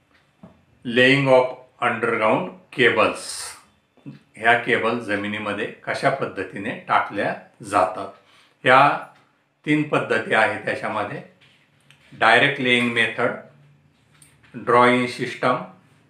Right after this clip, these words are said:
आणि solid system या तीन पद्धतीचाच वापर करून केबल जमिनीमध्ये टाकण्याची प्रक्रिया केली जाते, जेणेकरून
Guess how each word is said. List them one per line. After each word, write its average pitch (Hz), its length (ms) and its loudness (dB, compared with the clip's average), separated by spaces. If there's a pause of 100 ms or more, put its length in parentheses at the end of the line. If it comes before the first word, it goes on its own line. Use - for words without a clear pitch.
(320)
आणि 120 300 -2 (320)
solid 117 540 0
system - 460 -10 (880)
या 135 200 4 (180)
तीन 156 260 -4
पद्धतीचाच 123 1040 0
वापर 127 520 2
करून 98 360 -6 (1300)
केबल 117 420 2 (480)
जमिनीमध्ये 104 680 -2
टाकण्याची 110 560 -4
प्रक्रिया 101 480 -2
केली 104 400 -6 (560)
जाते, 98 440 0 (1300)
जेणेकरून 139 640 2